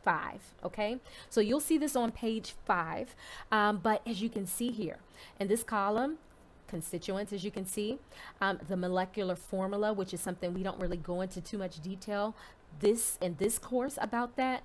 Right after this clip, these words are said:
but at the end, the last column, you see the pharmacological activity. So we see that there. See the monoterpenoids, they contribute to the anti-inflammatory,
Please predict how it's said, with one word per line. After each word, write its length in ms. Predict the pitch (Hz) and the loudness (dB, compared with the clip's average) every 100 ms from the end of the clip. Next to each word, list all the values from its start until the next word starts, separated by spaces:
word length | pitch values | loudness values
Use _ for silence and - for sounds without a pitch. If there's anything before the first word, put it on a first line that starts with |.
| - - - | -10 -16 -2
but 220 | 214 - - | -2 -2 -8
at 160 | 190 | -6
the 140 | - 170 | -4 -2
end, 380 | 196 214 175 156 | 0 2 2 0
the 100 | 165 | -2
last 420 | 160 175 185 - - | -2 0 0 -2 -2
column, 420 | 208 196 165 160 | 0 0 0 -4
you 60 | 165 | -4
see 300 | - 202 190 | -4 -2 -4
the 140 | 175 - | -6 -6
pharmacological 1040 | 175 170 185 - 175 165 165 165 170 170 - - | -4 -2 -4 -4 -4 -2 -2 -4 -6 -6 -6 -8
activity. 800 | 160 175 - - 196 185 156 - - - - | -8 -8 -12 -6 -2 -2 -4 -10 -16 -18 -8
So 520 | - 202 175 175 170 | 0 2 4 4 2
we 120 | 185 | -2
see 420 | 185 - - 202 202 | -2 0 0 -2 0
that 320 | 180 170 - 160 | 0 0 -2 -2
there. 380 | 180 165 - 185 - - | 0 0 -4 -10 -18 -14
See 160 | - 190 | -6 -2
the 140 | 165 | -2
monoterpenoids, 1200 | 165 165 175 180 - 196 185 185 175 180 180 180 - | -2 -2 -2 -4 -4 -4 -2 -2 0 0 0 -2 -2
they 200 | 170 165 - - - | 0 -2 -6 -12 -6
contribute 460 | 185 180 185 180 185 | -4 -4 -4 -4 -2
to 100 | 180 | -2
the 180 | 175 | -2
anti-inflammatory, 1400 | 180 180 185 175 175 175 196 175 180 - 185 175 175 175 | -2 -4 -2 0 0 0 -2 -2 -4 -6 -4 -2 0 -2